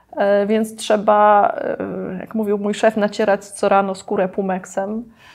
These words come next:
żeby stwardniała, e, i żeby sobie jakoś dawać radę. Em, ale mamy wiele fantastycznych kobiet, wiele fantastycznych przykładów, e, partnerów zarządzających. E, Beata Balasnoszczyk,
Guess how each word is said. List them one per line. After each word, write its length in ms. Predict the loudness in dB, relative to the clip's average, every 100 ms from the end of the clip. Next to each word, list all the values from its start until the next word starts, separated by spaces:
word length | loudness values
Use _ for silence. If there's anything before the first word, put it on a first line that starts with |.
| _ -6
żeby 240 | -4 -6
stwardniała, 1000 | -4 0 0 0 -2 0 2 2 -2 -6 _ _ _ _ _ -6 0
e, 280 | 2 2
i 40 | -2
żeby 140 | -4
sobie 160 | -4 -4
jakoś 180 | -6 -4
dawać 320 | -4 -4 -4
radę. 460 | -4 -4 -4 -6 -8 _ _ _ _ _ _ _ _
Em, 260 | -8 -6 -2
ale 140 | 0 2
mamy 220 | 2 0
wiele 300 | -2 -2 2
fantastycznych 600 | 0 0 -2 -2 -6 -2
kobiet, 300 | -2 -2 -2
wiele 180 | -2 0
fantastycznych 540 | -2 -4 -6 -6 -6
przykładów, 720 | -4 0 4 4 2 -8 -8 -4
e, 260 | -4 -4 -8 -10 -14 -10
partnerów 480 | -10 -8 -8 -8 -8
zarządzających. 1040 | -8 -8 -6 -6 -6 -6 -4 -2 -2 -8 _ -20 -20 _ -8 -2
E, 540 | 0 0 0 -2 -2
Beata 380 | 0 2 4 2
Balasnoszczyk, 1120 | 4 2 0 -2 -2 -2 -6 -2 -2 -4 -12